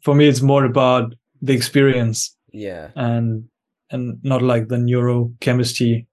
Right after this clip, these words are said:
Speaker 1: behind it, even though it's
Speaker 2: Yeah.
Speaker 1: interesting.
Speaker 2: Yeah, you, you think there's more to the, the, the whole thing than just brain architecture?
Speaker 1: I don't know.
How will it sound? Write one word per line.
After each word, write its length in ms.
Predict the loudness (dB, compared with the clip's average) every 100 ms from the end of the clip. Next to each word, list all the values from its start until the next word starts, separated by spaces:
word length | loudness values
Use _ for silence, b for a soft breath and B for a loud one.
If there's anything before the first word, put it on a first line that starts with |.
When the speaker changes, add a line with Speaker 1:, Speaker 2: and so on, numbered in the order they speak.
| _ _
Speaker 1:
behind 420 | 0 2 4 4
it, 180 | 2 0 -8 _ _ _ _ 0
even 220 | 4 6
though 120 | 6
it's 140 | 4 4
Speaker 2:
Yeah. 60 |
Speaker 1:
interesting. 680 | 4 2 0 0 0 -2 -6 _ B B -12
Speaker 2:
Yeah, 160 | -10 -10
you, 200 | -12 -14
you 80 | -12
think 160 | -10
there's 140 | -10 -10
more 180 | -10 -10
to 180 | -10
the, 260 | -12 -12 -14
the, 120 | -16 -16
the 80 | -12
whole 560 | -10 -10 -12 -16 -18 _
thing 260 | -12 -10 -12
than 160 | -14
just 500 | -14 -16 -16 -18 -20 _ _ _ _ _
brain 260 | -14 -12 -12
architecture? 640 | -14 -16 -16 -16 -16 -20 _ _ _ _ _ _ _ _ _ _ _ _ _ _ _
Speaker 1:
I 120 | 2
don't 140 | 4 6
know. 360 | 6 4 2